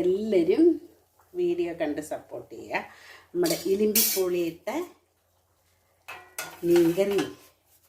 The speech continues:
അത് ഞാൻ ഇതാ എടുത്തിട്ടുണ്ട്. കുറേ ചാറ്. എനിക്കാണെങ്കിൽ എൻ്റെ ഫേവറേറ്റാണ് ചാറ്.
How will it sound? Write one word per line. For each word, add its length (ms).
അത് 140
ഞാൻ 240
ഇതാ 360
എടുത്തിട്ടുണ്ട്. 680
കുറേ 260
ചാറ്. 200
എനിക്കാണെങ്കിൽ 720
എൻ്റെ 200
ഫേവറേറ്റാണ് 640
ചാറ്. 400